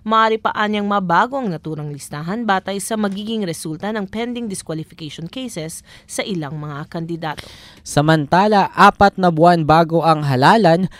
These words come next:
Speaker 2: ay nagpatupad ang comelec ng pansamantalang paglilipat ng field officials nito. Ayon kay comelec Chair Andres Bautista, layunin nitong alisin ang posibleng pagkiling ng mga tauhan ng ahensya at maisakatuparan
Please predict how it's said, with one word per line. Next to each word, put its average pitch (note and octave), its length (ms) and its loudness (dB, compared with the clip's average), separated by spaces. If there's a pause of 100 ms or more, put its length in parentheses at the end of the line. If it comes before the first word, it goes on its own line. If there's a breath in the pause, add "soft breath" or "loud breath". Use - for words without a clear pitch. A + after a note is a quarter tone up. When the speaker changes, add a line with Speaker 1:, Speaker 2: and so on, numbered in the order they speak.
(220 loud breath)
Speaker 2:
ay F3 160 2
nagpatupad E3+ 640 2
ang D3+ 160 2
comelec D#3 560 2
ng C#3+ 180 -4
pansamantalang C#3+ 920 0
paglilipat C3+ 960 0
ng C#3 240 -2
field D#3 320 0
officials A#2+ 640 -4
nito. B2+ 440 -2 (360 loud breath)
Ayon D#3 240 4
kay D#3+ 160 2
comelec D3+ 400 4
Chair D3 240 0
Andres C3 400 0
Bautista, D#3 800 0
layunin G3 400 0
nitong F3 240 -2
alisin D#3 640 0
ang D3 240 -2
posibleng D3+ 480 -4
pagkiling C#3+ 640 -2
ng C#3 80 0
mga C3+ 320 -2
tauhan B2 400 -4
ng A2 80 -6
ahensya C#3+ 640 0 (320 loud breath)
at E3+ 240 4
maisakatuparan F3+ 1040 4